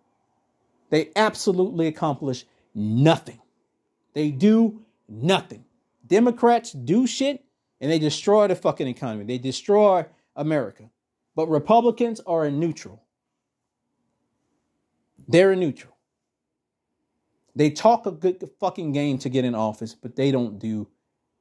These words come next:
shit. Because if they were doing something, we should be hearing reports from all of them. They should be on Twitter, on Facebook, on fucking Truth Social,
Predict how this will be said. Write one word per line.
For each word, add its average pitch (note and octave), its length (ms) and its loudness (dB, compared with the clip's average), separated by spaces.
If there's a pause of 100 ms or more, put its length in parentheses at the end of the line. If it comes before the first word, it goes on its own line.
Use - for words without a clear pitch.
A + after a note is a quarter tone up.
(100)
shit. - 720 -14 (2000)
Because D3 300 4
if D3 80 -2
they E3 140 0
were D#3+ 240 0
doing G#3+ 400 4
something, D3+ 320 -8
we G#3 140 -4
should A#3+ 200 -6
be F3+ 140 -8
hearing D#3 400 -4
reports D3 560 -2 (400)
from D#3+ 160 -2
all E3+ 300 4
of B2 80 -2
them. G#2+ 100 -10
They A#2 100 -8
should C3 200 -10
be C3+ 100 -4
on B2 140 -8
Twitter, G#3+ 420 0
on A#2 140 -4
Facebook, G3+ 580 -2
on C3 320 -6
fucking D#3 400 -2
Truth G#3 320 -4
Social, G3+ 580 0